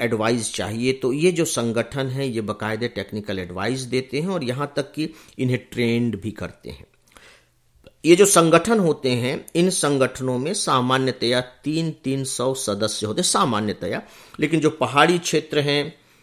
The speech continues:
जो पूर्वोत्तर के हमारे state हैं, north eastern state, उनमें सौ, सौ सदस्य भी इसके हो सकते हैं। अभी तक हमारे देश में लगभग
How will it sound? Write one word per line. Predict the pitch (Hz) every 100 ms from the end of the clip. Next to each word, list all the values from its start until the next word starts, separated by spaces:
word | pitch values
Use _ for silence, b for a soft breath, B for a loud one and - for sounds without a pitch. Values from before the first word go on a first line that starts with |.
| B B B
जो | 123 123
पूर्वोत्तर | - 151 165 170 185
के | - 156
हमारे | 143 147 147
state | - - 143 139 139
हैं, | 139
north | 131 135 -
eastern | 123 - 131 131
state, | - 123 123 - 170
उनमें | 185 185
सौ, | - - 160 170 175
सौ | - 143
सदस्य | 139 120 110 120 -
भी | 113
इसके | 117 95 - 101 104 - b b b b
हो | 131
सकते | 131 - - 90
हैं। | 85 - - _ _ _ _ _ _ _ _ B B B
अभी | B 160 220
तक | 220 -
हमारे | 143 143 135
देश | 110 117 107
में | 139 165
लगभग | 117 120 120 147 147 -